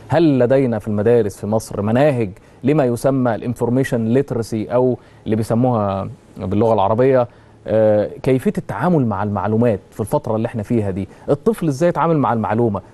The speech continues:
احنا عمالين نعاني دلوقتي من الشائعات اللي موجودة على السوشيال ميديا والكلام ده.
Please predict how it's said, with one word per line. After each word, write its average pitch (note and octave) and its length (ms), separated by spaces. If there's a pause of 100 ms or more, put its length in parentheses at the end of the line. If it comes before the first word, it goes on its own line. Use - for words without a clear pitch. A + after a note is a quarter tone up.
احنا G3+ 220
عمالين A3 280
نعاني F#3 300
دلوقتي D#3+ 300
من C3 160
الشائعات A#2+ 720
اللي A#2+ 100
موجودة A#2 300
على A2 80
السوشيال A#2+ 340
ميديا A#2+ 260
والكلام G#2+ 360
ده. G2 120